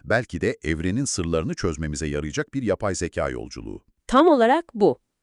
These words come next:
Speaker 2: Yapay zeka sadece bir teknoloji değil, aynı zamanda bilgiyi anlama, işleme ve hatta belki de evrenin kendini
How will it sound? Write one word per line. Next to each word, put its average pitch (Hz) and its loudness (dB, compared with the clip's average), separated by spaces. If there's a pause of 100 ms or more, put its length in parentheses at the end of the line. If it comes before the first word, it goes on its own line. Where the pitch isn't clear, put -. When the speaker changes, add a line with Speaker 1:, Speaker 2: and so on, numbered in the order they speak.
(320)
Speaker 2:
Yapay 220 4
zeka 170 0
sadece 220 2
bir 220 0
teknoloji 208 2
değil, 165 -2 (280)
aynı 196 8
zamanda 151 2 (260)
bilgiyi 185 2
anlama, 160 6 (280)
işleme 160 2 (220)
ve 151 2
hatta 147 0
belki 170 2
de 175 6
evrenin 185 4
kendini 208 2